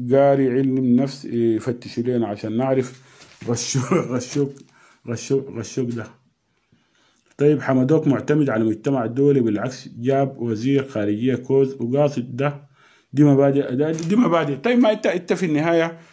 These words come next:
حمدوك ما هو دي، دي يعني طريقه اللي انتهجه ده، هو في النهاية بأكد لك انه هو معك. هو، هو داير، ممكن يكون داير ينجح هو. يعني حمدوك ممكن ينجح هو.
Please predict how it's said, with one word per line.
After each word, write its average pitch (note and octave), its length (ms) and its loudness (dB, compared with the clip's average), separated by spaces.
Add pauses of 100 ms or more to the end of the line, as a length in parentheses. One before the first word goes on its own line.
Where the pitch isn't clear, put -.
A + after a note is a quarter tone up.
(120)
حمدوك D#3 440 0
ما E3 80 2
هو E3 380 4
دي، D3+ 140 -2
دي A#2+ 140 -6
يعني A2+ 460 2
طريقه D3 440 4
اللي B2 120 2
انتهجه A#2+ 420 0
ده، C3 260 -4 (540)
هو F#3 120 4
في F#3+ 120 0
النهاية E3+ 280 2
بأكد D3 320 0
لك E3 160 0
انه F3+ 200 4
هو G3+ 160 6
معك. D#3 360 2 (640)
هو، G#3+ 120 8
هو G#3+ 280 6
داير، G#3+ 340 4
ممكن G3 260 2
يكون F#3+ 200 0
داير G3 180 4
ينجح F3 380 0
هو. D#3 240 -2 (680)
يعني A#2 220 0
حمدوك B2 420 2
ممكن F#3+ 260 2
ينجح G#3 360 2
هو. A#2 60 -6